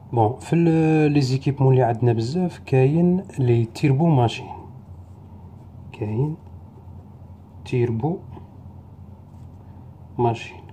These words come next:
لي تيربو ماشين كاين دو غران فامي. كاين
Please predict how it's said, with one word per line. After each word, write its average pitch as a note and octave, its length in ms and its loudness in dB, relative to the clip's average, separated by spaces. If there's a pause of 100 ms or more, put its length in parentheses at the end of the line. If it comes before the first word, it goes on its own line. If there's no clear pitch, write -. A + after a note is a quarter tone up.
(3750)
لي C#3+ 160 2
تيربو C#3 380 4
ماشين C#3 340 2
كاين C3 300 4
دو C#3 160 4
غران B2 240 6
فامي. G2+ 380 -2 (440)
كاين A2+ 320 2